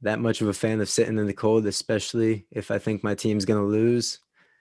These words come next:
So that might be the last week I would go to. But like you said, depending on where we are in the season, if we're winning games, that Eagles game could be a lot of fun to go to. Eagles fans, too, they travel well. So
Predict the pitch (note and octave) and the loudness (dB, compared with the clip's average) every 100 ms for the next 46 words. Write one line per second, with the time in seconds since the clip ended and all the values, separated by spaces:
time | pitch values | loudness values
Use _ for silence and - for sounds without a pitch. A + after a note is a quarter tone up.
0 | _ _ _ _ _ - G#2 F#2 F2+ F2+ | _ _ _ _ _ -6 0 0 0 -2
1 | F2 _ _ _ - G2+ G2 G#2 G#2 G2+ | -8 _ _ _ -6 -4 0 2 2 4
2 | G#2+ G2 F#2 F#2 G2 G2 - F#2 F#2 G2 | 2 2 2 2 2 0 -2 0 2 2
3 | F#2+ F#2+ G2 G2 G2+ G2 G#2+ G2 F#2+ G2 | 2 2 2 2 2 2 0 0 0 2
4 | G#2+ A2+ A2 - F#2 F2+ - G#2+ G#2+ A2+ | 2 4 2 2 0 -2 -2 0 2 2
5 | G2+ G2+ G#2+ G#2+ G2+ G2+ A2 G#2+ A#2+ B2 | 2 2 4 4 4 2 2 0 0 0
6 | A2 F#2 G#2 A#2+ G#2 A2+ A2 F2+ F#2+ A2 | 0 0 2 2 2 0 0 0 -2 -2
7 | B2 - - _ - _ _ _ _ _ | -2 -6 -10 _ -20 _ _ _ _ _
8 | B2 G#2 C3+ B2+ C3+ B2+ G#2 A#2 A2+ - | -6 -2 2 2 4 4 4 2 2 0
9 | A2+ G#2+ G2 F2 F2+ G2+ G2+ - - F#2 | -2 2 2 2 0 2 0 -2 -2 -2
10 | F2+ E2 F2+ F#2 - - F#2+ F2+ _ - | -2 -2 -2 -2 -6 -6 -6 -10 _ -4
11 | G2 A#2+ B2+ - C3 A#2 - B2 A#2+ G#2 | 2 4 4 2 0 0 0 4 4 2
12 | F#2+ G2+ A#2+ - G#2 A2+ G#2 F2+ F#2+ F#2 | 0 0 0 0 0 2 2 4 2 2
13 | F2+ - F2+ F2+ F2+ | 0 -2 -2 0 -2